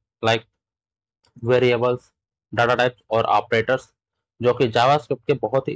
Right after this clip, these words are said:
इंपॉर्टेंट बिल्डिंग ब्लॉक्स हैं। तो यदि आप JavaScript में नए हैं तो आज का वीडियो आपके लिए बहुत ही फायदेमंद हो सकता है, so इसे अंत तक जरूर देखिएगा। So now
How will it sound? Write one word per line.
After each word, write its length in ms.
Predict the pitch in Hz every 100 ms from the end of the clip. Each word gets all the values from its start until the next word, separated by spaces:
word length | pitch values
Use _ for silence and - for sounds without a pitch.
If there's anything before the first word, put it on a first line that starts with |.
| 123
इंपॉर्टेंट 540 | 120 113 117 139 120
बिल्डिंग 320 | 107 110 131 117
ब्लॉक्स 300 | 110 104 -
हैं। 100 | 113
तो 580 | _ _ _ _ _ 113
यदि 220 | 117 143 127
आप 120 | 135 -
JavaScript 500 | 123 123 127 127 120
में 100 | 113
नए 200 | 113 135 120
हैं 80 | 123 _ _ _ _ -
तो 120 | -
आज 220 | 107 131 -
का 100 | 139
वीडियो 320 | 139 151 165 110
आपके 200 | 113 127
लिए 140 | 117 117
बहुत 280 | 107 123 120
ही 160 | 127 123 117 _ -
फायदेमंद 460 | 107 107 123 131 123
हो 60 | -
सकता 280 | 123 131 131
है, 80 | 151 _ _ _ _ _ _ _
so 180 | 120 117
इसे 220 | 110 110 123
अंत 240 | 123 143 143
तक 120 | 151 _ _ 110 110
जरूर 220 | 113 123
देखिएगा। 440 | 123 123 123 135
So 580 | 156 _ _ _ _ 113
now 100 | 123